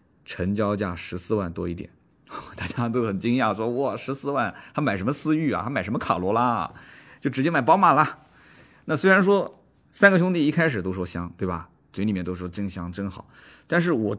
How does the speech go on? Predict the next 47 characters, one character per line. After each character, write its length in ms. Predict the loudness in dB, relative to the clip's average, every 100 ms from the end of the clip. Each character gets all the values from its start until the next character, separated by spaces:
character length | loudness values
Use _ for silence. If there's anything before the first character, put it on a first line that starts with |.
| -6
真 180 | 2 4
正 160 | 6 4
问 140 | 2
他 100 | 2
们， 160 | -2 -4
我 80 | -4
说 140 | -2
：“哎， 100 | -4
兄 160 | -2 -2
弟 60 |
们， 140 | -2 -6
如 200 | -2 0
果 140 | 0 -2
真 340 | -2 0 2
的 200 | 0 -2 -14 _ _ -2
落 220 | 4 4
地 160 | 2
二 160 | -4 -6
十 100 | -4
万 180 | -6 -6
预 80 | -8
算 180 | -10 -14 -18 _
啊， 200 | -10 -6
大 100 | -4
家 260 | -4 -4 -8
设 180 | -4 -2
身 140 | -2
处 160 | -6 -6
地 140 | -6
去 120 | -6
想 240 | -10 -12 -14
一 40 |
想， 100 | -14 -18 -20 -20 _ _
去 220 | -4 0
买 180 | 0 -2
车 220 | -4 -4
的 80 | -2
话， 140 | -6
这 140 | -4 -4
两 160 | -4
台 140 | -8 -8
车 140 | -6
你 80 | -6
选 160 | -4 -8
哪 80 |
一 100 | -10
个？ 160 | -14 -16